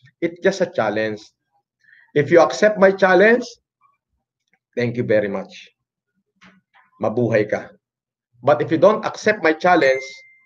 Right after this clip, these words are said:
para sa akin, kahit anong gawin mo, supot ka. Alam niyo po, pinagtutulong-tulungan na po ako ngayon. Sa totoo lamang po, may nakarating po sa akin impormasyon.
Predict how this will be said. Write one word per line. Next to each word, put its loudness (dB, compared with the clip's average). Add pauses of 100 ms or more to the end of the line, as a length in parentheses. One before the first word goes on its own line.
(960)
para 0
sa 0
akin, 0
kahit 2
anong -2
gawin 0
mo, -6
supot -12
ka. -18 (580)
Alam -2
niyo -4
po, 2 (1160)
pinagtutulong-tulungan -2
na -6
po -6
ako -8
ngayon. -20 (1200)
Sa -4
totoo 4
lamang 4
po, 2
may -2
nakarating -4
po -6
sa 0
akin -2
impormasyon. -4